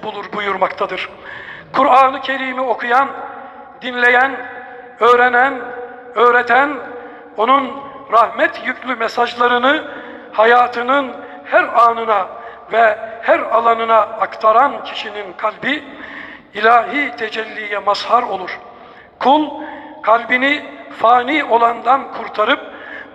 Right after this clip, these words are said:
baki olana bağladığında, İslam'ın hakikatleriyle cilalayıp tövbe ve istiğfar ile günahlardan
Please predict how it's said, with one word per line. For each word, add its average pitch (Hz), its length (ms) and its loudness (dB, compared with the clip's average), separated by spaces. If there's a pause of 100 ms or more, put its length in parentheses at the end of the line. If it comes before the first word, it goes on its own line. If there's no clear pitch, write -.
baki 254 480 2
olana 214 500 0
bağladığında, 202 760 0 (640)
İslam'ın 247 600 2
hakikatleriyle 226 1200 -2 (100)
cilalayıp 208 560 2 (680)
tövbe 214 380 4
ve 262 160 0
istiğfar 240 540 0
ile 240 380 2 (500)
günahlardan 214 760 2